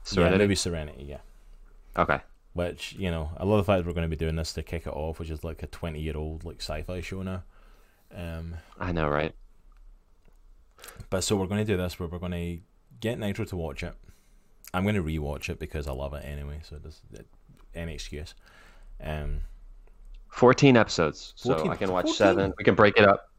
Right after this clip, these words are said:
Speaker 1: We can break it up. I'll watch seven, seven,
Speaker 2: Yeah,
Speaker 1: and
Speaker 2: I
Speaker 1: I'll,
Speaker 2: think
Speaker 1: I'll, I'll watch the movie with the last half. How about that?
Speaker 2: There we go. That sounds good. So we can wa-, if we can get through the first seven for the first, whenever you get through that, we'll do the first Cosmic in the Cross,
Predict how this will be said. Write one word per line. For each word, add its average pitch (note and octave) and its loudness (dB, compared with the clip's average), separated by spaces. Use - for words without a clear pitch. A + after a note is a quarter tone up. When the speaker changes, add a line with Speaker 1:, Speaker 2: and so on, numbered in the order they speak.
Speaker 1:
We A#2 4
can G2 4
break G#2 6
it G2 8
up. - 4
I'll F#2+ 0
watch G2 2
seven, F#2 0
seven, E2+ 0
Speaker 2:
Yeah, B2 4
Speaker 1:
and F2 6
Speaker 2:
I F2 6
Speaker 1:
I'll, F2+ 8
Speaker 2:
think - -6
Speaker 1:
I'll, F#2 6
I'll G2 10
watch G#2 8
the G#2+ 6
movie F#2+ 6
with F2 2
the E2+ 2
last D#2 2
half. - -8
How F#2 -4
about D2 -8
that? - -10
Speaker 2:
There G#2 -4
we F#2 0
go. D2 -2
That F#2+ -4
sounds F2+ -4
good. D2+ -6
So F2+ -2
we F2 -4
can G#2 0
wa-, A2 2
if F#2 -4
we G2 0
can G2+ -2
get - -4
through G2+ -4
the F#2+ -8
first B2+ -4
seven A2 -2
for - -12
the A2 -2
first, - -8
whenever G2 0
you G2+ 0
get G2 -2
through G2 -4
that, F2 -4
we'll D2 -8
do F2+ -4
the D#2 -8
first - -8
Cosmic E2+ -8
in F2+ -8
the F2+ -10
Cross, D#2 -8